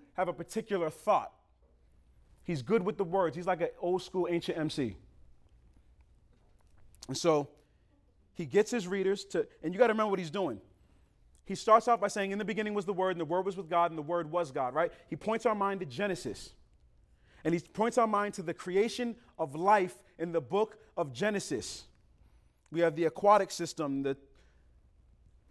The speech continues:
the celestial system, the ter-, the, the, uh, the, the, the, the plant life, the animal life, the human life, right? The ocean, the ground, the sky. Everything is created in Genesis one.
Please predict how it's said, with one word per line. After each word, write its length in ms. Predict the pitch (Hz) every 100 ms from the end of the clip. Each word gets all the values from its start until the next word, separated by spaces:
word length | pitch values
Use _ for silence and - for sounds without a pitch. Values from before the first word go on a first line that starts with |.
| - _ -
the 140 | 139 139
celestial 520 | 156 165 - - 165
system, 400 | - 147 - 127
the 80 | 123
ter-, 300 | - 160 -
the, 140 | 147
the, 200 | 143 139
uh, 380 | 127 127 117 107 131
the, 300 | 120 113 -
the, 240 | 123 120
the, 220 | 123 120 -
the 60 | 120
plant 320 | - 214 190
life, 220 | 156 139
the 100 | 151
animal 280 | 208 208 170
life, 280 | 147 131 -
the 60 |
human 400 | 143 240 247 196
life, 220 | 156 131
right? 180 | 151 175
The 80 | 143
ocean, 320 | 190 233 196
the 80 | 165
ground, 260 | 170 208 180
the 60 |
sky. 360 | - 208 190 170 - -
Everything 360 | 220 262 254 262
is 80 |
created 640 | - 226 208 233 233 180 175 - 180
in 160 | 175
Genesis 600 | 143 208 202 - 202 - - - -
one. 480 | 139 202 185 107